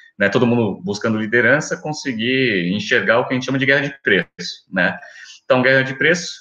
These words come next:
né, como a gente comentou na semana passada das drogarias, ele acontece nesse segmento, então ele pune bastante aí o resultado operacional do Uber.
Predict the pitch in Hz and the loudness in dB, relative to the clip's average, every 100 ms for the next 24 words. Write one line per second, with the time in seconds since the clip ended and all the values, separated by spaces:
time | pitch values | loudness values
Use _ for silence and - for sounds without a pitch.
0 | _ 95 104 104 107 113 110 104 95 110 | _ -4 -4 -2 -4 -4 -4 -4 -4 -4
1 | 104 107 98 92 98 107 101 101 92 101 | -4 -2 -2 -2 -8 -6 -4 -4 -4 -4
2 | 95 98 92 87 90 101 104 107 135 165 | -2 0 0 0 -4 -2 0 2 2 -2
3 | - - _ - - _ 107 117 135 120 | -4 -12 _ -20 -20 _ 0 0 0 0
4 | 127 143 - 123 113 - 113 107 113 127 | 2 2 0 -4 -4 -6 -6 -4 -2 -4
5 | 175 170 170 175 175 180 - 147 156 139 | -4 -6 -2 0 0 -2 -4 -4 -2 -2
6 | 127 - 127 127 127 127 131 - 127 123 | -2 -2 -2 0 -2 -2 -4 -4 -4 -2
7 | 123 123 123 131 139 98 80 | -2 -2 -4 -2 -2 -2 -4